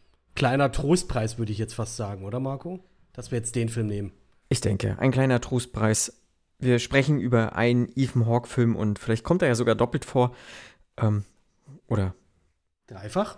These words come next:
Speaker 2: Dreifach, vierfach, wir wissen's nicht, keine Ahnung. Ähm,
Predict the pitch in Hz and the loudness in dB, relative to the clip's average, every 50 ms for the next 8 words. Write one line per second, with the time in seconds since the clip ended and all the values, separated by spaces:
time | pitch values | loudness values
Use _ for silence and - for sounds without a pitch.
0 | - _ - - 107 95 - 120 104 - - - 139 143 - 123 113 104 - - | -18 _ -10 -6 -4 -2 0 -2 -2 -2 -2 2 2 2 2 2 -2 -2 -2 -6
1 | - 110 101 107 107 - 107 - - - 107 98 - - - - - - 104 107 | -6 -4 -2 0 0 0 0 -2 0 -2 -2 -2 -2 -8 -16 -12 -6 -4 -4 -2
2 | - 101 101 101 - _ _ _ _ _ _ - _ _ _ _ _ _ _ _ | 0 0 0 -2 -4 _ _ _ _ _ _ -20 _ _ _ _ _ _ _ _
3 | _ - 101 98 95 95 95 | _ -6 -6 -4 -4 -4 -6